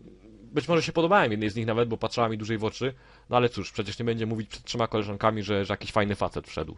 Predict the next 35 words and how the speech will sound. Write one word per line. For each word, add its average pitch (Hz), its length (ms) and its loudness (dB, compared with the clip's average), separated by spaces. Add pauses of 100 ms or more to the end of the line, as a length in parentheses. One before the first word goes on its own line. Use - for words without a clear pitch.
(160)
Tylko 131 300 2 (200)
uśmiechnęły 104 440 0
się 87 120 -2
i 82 60 -2
tyle. - 200 -2 (2750)
Okej, 135 240 8
przez 135 180 -2
kolejne 185 520 6
trzydzieści 151 460 0
dni 123 320 0 (200)
możesz 143 280 0
sobie 143 180 0
robić 139 280 0
wolne, 120 520 2 (260)
na 117 120 0
przykład 120 360 2
we 107 100 2
wtorki 127 360 0
i 113 60 -2
w 107 40 -8
niedzielę, 110 400 4
albo 120 260 2
tylko 123 260 -2
w 95 40 -4
niedzielę. 95 380 2 (580)
Codziennie 175 640 2 (100)
stosuj 165 420 2
te 139 100 0
przejścia 156 420 4
do 131 80 2
flirtu 135 480 2
z 104 100 -10
dwoma 143 460 4
dziewczynami 123 720 0 (420)
dziennie. 107 500 2